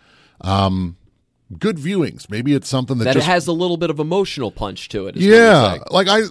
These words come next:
Speaker 1: I remember the last cornucopia I recommended, Scent of a Woman, Al Pacino, great movie. It's, it's breezy, but it's also got some weight to it, and it's set around Thanksgiving, so it works pretty well, and it was on my list last time we did this.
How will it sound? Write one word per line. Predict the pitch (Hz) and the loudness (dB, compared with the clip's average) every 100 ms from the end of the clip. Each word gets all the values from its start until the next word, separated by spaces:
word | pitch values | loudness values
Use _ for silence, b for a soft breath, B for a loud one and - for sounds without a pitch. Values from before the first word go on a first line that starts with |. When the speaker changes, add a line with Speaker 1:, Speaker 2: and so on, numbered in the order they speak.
| - | -2
Speaker 1:
I | - | 0
remember | 202 202 196 | 2 4 4
the | 143 | 4
last | 139 175 185 | 4 4 4
cornucopia | - 180 151 - 165 151 156 | 0 -4 -4 -2 -2 0 0
I | 127 | 0
recommended, | 123 131 135 127 127 113 | 0 -2 -2 -4 -4 -4
Scent | - 135 131 | -4 -4 -2
of | 123 | -2
a | 113 | -2
Woman, | 123 123 120 120 | -2 -2 -4 -6
Al | 113 107 | -6 -8
Pacino, | 110 - 127 120 113 | -10 -10 -8 -6 -6
great | 170 185 147 | -2 0 0
movie. | 98 78 73 - | -4 -8 -12 -8
It's, | 110 - - | -8 -8 -10
it's | - 117 - | -6 -6 -8
breezy, | - 85 107 143 165 127 165 | -12 -8 -4 -2 -2 -4 -4
but | 127 117 | -2 -4
it's | 113 120 | -4 -4
also | 117 131 | -4 -6
got | 117 113 | -6 -6
some | - 123 | -6 -8
weight | 85 113 139 | -6 -8 -8
to | - 135 | -4 0
it, | 147 143 | 0 -2
and | 101 | -6
it's | 95 - | -6 -10
set | - 76 | -12 -12
around | 73 78 78 78 | -10 -12 -12 -10
Thanksgiving, | 85 - - 90 131 | -10 -10 -10 -8 -8
so | - 82 | -6 -8
it | |
works | 82 90 - | -8 -14 -14
pretty | 101 92 | -12 -10
well, | 90 98 107 | -10 -8 -8
and | 101 | -10
it | |
was | 117 113 | -10 -10
on | 110 | -8
my | 107 | -8
list | 110 113 107 98 | -8 -8 -10 -8
last | 98 110 101 | -4 -4 -6
time | - 104 98 | -8 -8 -8
we | |
did | 92 85 | -10 -8
this. | 92 131 | -8 -8